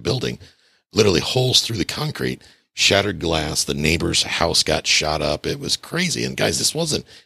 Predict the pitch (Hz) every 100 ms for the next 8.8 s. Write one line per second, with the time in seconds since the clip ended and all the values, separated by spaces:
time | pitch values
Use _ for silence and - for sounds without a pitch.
0 | - 101 95 67 104 69 57 - 69 69
1 | 64 65 65 65 65 76 - 69 69 -
2 | - - _ _ _ _ - - 57 58
3 | - - 82 80 - 90 82 80 67 80
4 | 73 - 95 80 80 90 120 113 - 80
5 | 69 85 208 214 - 120 - - _ _
6 | _ _ _ - 60 - - 69 - -
7 | 76 73 67 - - - 110 104 90 90
8 | - - 82 71 67 - 80